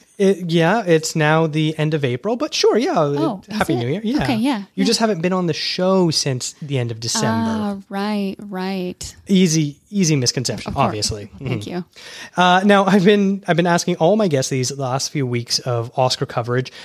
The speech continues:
Speaker 1: how many of the feature films have you seen that are nominated? I can now confidently say that I've seen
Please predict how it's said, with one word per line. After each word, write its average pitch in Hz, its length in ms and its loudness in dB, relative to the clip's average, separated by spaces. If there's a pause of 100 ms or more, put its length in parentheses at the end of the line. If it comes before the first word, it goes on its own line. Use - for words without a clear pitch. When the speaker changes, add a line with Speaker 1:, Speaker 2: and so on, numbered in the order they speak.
(120)
Speaker 1:
how - 280 0
many 202 320 4
of 143 200 -2
the 143 100 -2
feature 160 360 -6
films 131 420 -2
have 127 200 -4
you 123 160 -4
seen 135 380 0
that 127 180 -4
are 123 140 -2
nominated? 127 760 -2
I 143 140 4
can 156 240 0
now 143 260 2
confidently 131 540 -4
say 127 180 -4
that 120 160 -4
I've 117 100 -6
seen 139 200 -4